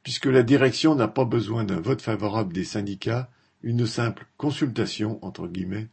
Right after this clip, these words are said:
suffit. Vendredi dix novembre, un rassemblement sur le temps de pause avait déjà eu lieu dans l'équipe de nuit,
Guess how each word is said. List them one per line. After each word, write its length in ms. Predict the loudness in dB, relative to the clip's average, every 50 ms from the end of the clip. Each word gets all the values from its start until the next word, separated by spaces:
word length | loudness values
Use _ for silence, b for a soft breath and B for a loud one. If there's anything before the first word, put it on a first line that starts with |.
| _ _
suffit. 480 | -12 -8 -6 -6 -6 -6 -10 -12 -12 -14 _ _ _ _ _ _ _ _ _ _ _ _ _ _ _ _ _ _ _ -6
Vendredi 480 | 0 0 2 4 4 4 4 2 0 0
dix 160 | 2 4 6
novembre, 540 | 6 6 6 6 4 2 2 -2 -4 -6 b b b b b
un 120 | 2 4
rassemblement 580 | 4 4 4 2 2 2 4 4 6 4 4 2
sur 180 | 2 2 2
le 140 | 2 2 2
temps 160 | 0 0 2
de 80 | 4 4
pause 340 | 4 2 0 -2 -2 -2 -2
avait 200 | -4 -2 -2 0
déjà 240 | 0 0 2 2
eu 120 | 2 2 2
lieu 200 | 0 0 -2 0
dans 120 | 0 -2
l'équipe 320 | -2 -2 -4 -4 -6 -4 -2
de 140 | 0 0
nuit, 280 | 0 -2 -2 -4 -6